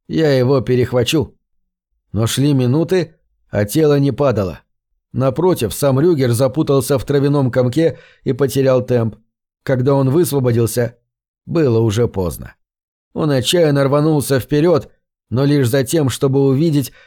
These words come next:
как его тело, исцарапанное острыми стеблями, шагает за край обрыва навстречу скалам и морю внизу. Оно исчезло. Его тела не стало. Раздавленный неудачей,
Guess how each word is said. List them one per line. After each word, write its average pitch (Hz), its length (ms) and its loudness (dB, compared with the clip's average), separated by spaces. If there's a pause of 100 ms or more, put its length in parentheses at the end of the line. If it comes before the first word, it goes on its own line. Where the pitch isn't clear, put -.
(120)
как 139 220 -2
его 143 220 2
тело, 143 380 0
исцарапанное 135 720 0
острыми 127 520 -2
стеблями, 143 640 -2 (280)
шагает 151 640 0
за 127 160 -2
край 127 300 0
обрыва 127 380 2
навстречу 123 600 -2
скалам 147 560 0
и 135 40 0
морю 131 360 0
внизу. 117 480 -2 (760)
Оно 147 340 0
исчезло. 101 580 -4 (800)
Его 139 380 0
тела 156 380 2
не 143 140 0
стало. 123 440 -6 (800)
Раздавленный 123 840 0
неудачей, 156 640 0